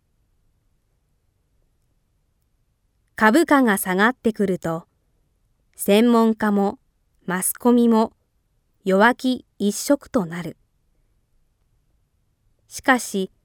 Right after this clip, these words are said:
一緒に弱気になっていては、結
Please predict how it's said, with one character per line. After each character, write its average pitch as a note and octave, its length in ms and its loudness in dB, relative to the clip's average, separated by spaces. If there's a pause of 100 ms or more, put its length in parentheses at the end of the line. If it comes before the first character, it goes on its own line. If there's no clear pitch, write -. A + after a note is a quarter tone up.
(320)
一 A3 140 2
緒 D#4 260 2
に D#4 180 4
弱 C#4 240 2
気 D#4 140 0
に D#4 140 2
な D4+ 120 2
っ D4+ 60 -2
て - 160 -4
い F#3 100 -2
て F#3 160 -2
は、 E3+ 240 -6 (640)
結 F3 220 -6